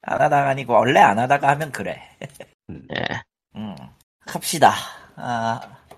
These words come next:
Speaker 1: 이천십삼 년부터 피오지를 듣고 있는 청취자입니다. 어, 종방을 고민하고 계시다기에 오랜만에 메일을 보내게 되었네요.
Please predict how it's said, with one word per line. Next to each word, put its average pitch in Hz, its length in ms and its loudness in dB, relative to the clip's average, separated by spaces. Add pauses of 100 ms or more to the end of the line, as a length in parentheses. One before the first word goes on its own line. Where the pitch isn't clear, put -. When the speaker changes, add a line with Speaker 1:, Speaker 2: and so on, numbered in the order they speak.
(100)
Speaker 1:
이천십삼 160 680 -6
년부터 143 480 -6
피오지를 180 440 -4
듣고 131 220 -4
있는 120 160 -6
청취자입니다. 104 920 -4 (220)
어, 107 280 -8
종방을 156 580 -2
고민하고 147 400 -2
계시다기에 110 600 -4
오랜만에 131 560 0
메일을 113 340 -4
보내게 101 300 -6
되었네요. 92 580 -10